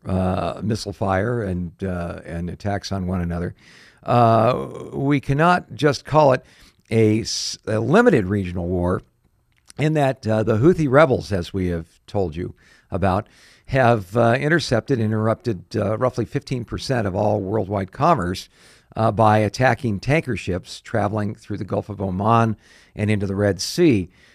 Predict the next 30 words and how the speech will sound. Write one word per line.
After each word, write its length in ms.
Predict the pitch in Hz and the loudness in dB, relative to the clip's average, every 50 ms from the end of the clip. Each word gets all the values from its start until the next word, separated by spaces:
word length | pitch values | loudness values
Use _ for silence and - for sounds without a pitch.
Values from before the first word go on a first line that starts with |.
| _ _ - | _ _ -8
uh, 580 | - 104 104 104 104 107 - 57 57 - - - - - | -4 -2 0 0 0 0 0 -2 -4 -6 -8 -10 -14 -10
cutting 280 | - - 143 139 117 117 | -2 0 0 0 2 2
off 220 | 123 120 120 - | 0 0 0 -2
the 120 | - 113 101 | -4 -6 -6
Suez 380 | - - 135 113 107 104 101 | -4 -4 -2 -2 -2 -2 -4
Canal 480 | - - 110 123 151 175 170 156 120 95 | -4 -6 -2 0 2 2 2 2 2 0
and 120 | 87 90 | -2 -4
so 220 | - - - 95 87 | -6 -6 -6 -6 -6
on. 320 | 80 80 76 - - - - | -6 -6 -8 -10 -12 -14 -10
Uh, 340 | - 98 101 101 101 101 104 | -6 -6 -4 -4 -4 -4 -4
the 100 | 98 113 | -4 -2
United 400 | 110 107 110 123 131 117 117 98 | -2 0 0 0 0 -2 -2 -4
States 640 | - - - - 151 147 123 120 143 - - - - _ _ _ _ _ _ _ _ | -6 -6 -2 2 4 4 4 4 2 -2 -6 -10 -10 _ _ _ _ _ _ _ _
has 220 | - 123 123 101 - | -4 -4 -4 -2 -2
gotten 400 | - 123 110 - 73 95 107 107 | -2 -2 -2 -2 -4 -6 -6 -6
directly 640 | 95 95 101 104 113 123 - - 135 143 151 143 | -6 -4 0 0 0 0 0 -2 -4 -4 -4 -4
and 200 | 135 127 113 98 | -4 -6 -6 -4
deeply 360 | 85 110 107 104 - 117 107 | -4 -4 -4 -4 -4 -2 -2
involved 580 | 98 95 92 90 104 107 117 123 127 131 127 - | -2 -4 -2 0 0 2 4 4 4 2 2 -2
in 180 | - - 110 104 | -6 -6 -4 -2
all 240 | 98 98 98 98 | -2 0 0 -2
of 100 | 95 90 | -2 -2
this. 280 | 85 95 104 110 - - | -4 -4 -4 -4 -6 -6
Right 240 | 90 104 107 117 - | -4 -2 -2 -4 -4
before 320 | 104 - - - 113 110 | -8 -8 -4 -4 -4 -2
airtime, 440 | - 110 110 110 - - 110 107 107 | 0 -2 -2 -2 -2 -4 -4 -4 -4
there 80 | 104 98 | -6 -6
were 100 | 95 87 | -8 -10
further 420 | - _ 120 120 120 117 117 101 | -8 _ -4 -2 -2 -2 -2 -4
strikes 720 | - - - - - 117 117 117 113 104 - - - - | -6 -10 -14 -10 -4 0 2 2 2 2 0 -6 -12 -16